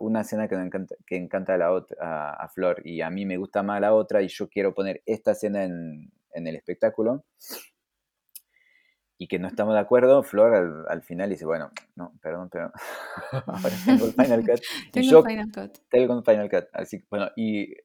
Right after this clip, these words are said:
Speaker 1: eh, gracioso que, por ejemplo, nunca lo usamos. Pero no sé si nunca lo usamos porque está,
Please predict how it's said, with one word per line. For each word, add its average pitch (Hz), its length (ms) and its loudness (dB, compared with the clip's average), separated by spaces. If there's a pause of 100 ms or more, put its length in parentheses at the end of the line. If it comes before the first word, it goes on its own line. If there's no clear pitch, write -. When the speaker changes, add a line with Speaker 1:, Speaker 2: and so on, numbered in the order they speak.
(160)
Speaker 1:
eh, 107 360 -8
gracioso 107 480 0
que, 101 120 -2
por 95 160 0
ejemplo, 104 500 0 (520)
nunca 101 680 2
lo 87 180 -2
usamos. 85 580 -6 (1120)
Pero 110 160 2
no 123 120 2
sé 147 160 0
si 131 120 -2
nunca 123 320 4
lo 117 100 4
usamos 123 360 -2
porque 107 240 2
está, - 360 -6